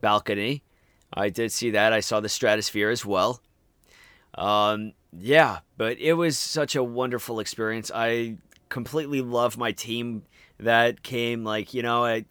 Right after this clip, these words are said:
I love my team. I love the energy. Uh, C S M is so much fun.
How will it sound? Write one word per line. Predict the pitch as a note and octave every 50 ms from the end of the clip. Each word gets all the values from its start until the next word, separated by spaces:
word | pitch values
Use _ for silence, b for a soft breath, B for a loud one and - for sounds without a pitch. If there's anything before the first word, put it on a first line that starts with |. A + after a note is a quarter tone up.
| - -
I | G#2 A2
love | A#2+ B2 A2 G#2+
my | F#2+ F2+
team. | - - B2 C3+ C#3 C#3 C3+ B2
I | A2 G#2+
love | G#2+ A2 A2+ A2+ G#2 F#2
the | G#2 G2+ G#2+
energy. | A#2 C3 C3 B2+ A#2+ - C3+ C3 B2+ B2 B2 - b b b b b b b b b -
Uh, | - G2+ G#2 G#2+ G#2+ A2 A2 A2 G#2+
C | - - - D#3+ D#3 D3
S | C3 -
M | D#3 C#3 C3 B2+
is | A2 -
so | - C#3 B2+ B2+
much | B2+ A#2+ A2+ -
fun. | - - G#2+ A2 A2 G#2+ G#2+ G#2+ A2